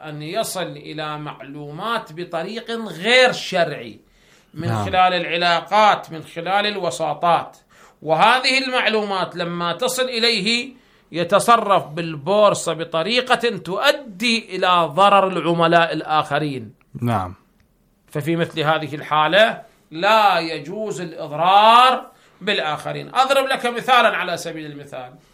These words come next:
Speaker 2: نعم.
Speaker 1: هو يعلم أن الأسهم سوف ترتفع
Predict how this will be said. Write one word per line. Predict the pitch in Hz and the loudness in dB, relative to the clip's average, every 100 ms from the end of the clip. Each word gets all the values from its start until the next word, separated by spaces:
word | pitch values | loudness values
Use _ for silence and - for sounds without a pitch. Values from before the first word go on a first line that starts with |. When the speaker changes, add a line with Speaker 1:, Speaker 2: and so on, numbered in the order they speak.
| _ _ _ - | _ _ _ -16
Speaker 2:
نعم. | 123 92 - - | -14 -14 -16 -10
Speaker 1:
هو | 180 196 | -2 0
يعلم | 196 233 269 214 226 220 196 175 147 - _ _ _ - | 2 4 4 2 2 2 0 -6 -12 -16 _ _ _ 0
أن | 196 196 190 185 | 2 2 -4 -2
الأسهم | 185 180 175 175 170 - 170 185 254 285 294 285 - _ - | -2 -2 -4 -4 -4 -6 -6 0 4 4 4 0 -14 _ -14
سوف | - 208 226 - | -2 2 2 4
ترتفع | 208 240 226 - 165 135 | 4 6 4 0 -4 -6